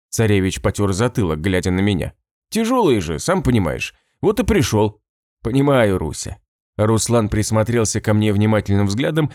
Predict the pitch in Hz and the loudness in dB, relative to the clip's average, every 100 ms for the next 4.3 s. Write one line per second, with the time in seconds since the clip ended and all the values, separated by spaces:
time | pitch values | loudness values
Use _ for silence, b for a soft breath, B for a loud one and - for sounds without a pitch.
0 | B B 147 165 170 180 202 190 - 143 | B B -2 2 2 2 2 0 2 0
1 | 107 147 120 110 113 - 147 202 208 196 | 0 0 0 2 0 -2 -4 -2 0 0
2 | - 147 120 107 - 82 60 53 - _ | 0 2 2 2 0 -4 -4 -6 -10 _
3 | _ _ _ - 101 165 220 185 190 180 | _ _ _ -6 -2 0 0 0 2 2
4 | 175 151 117 | 2 2 0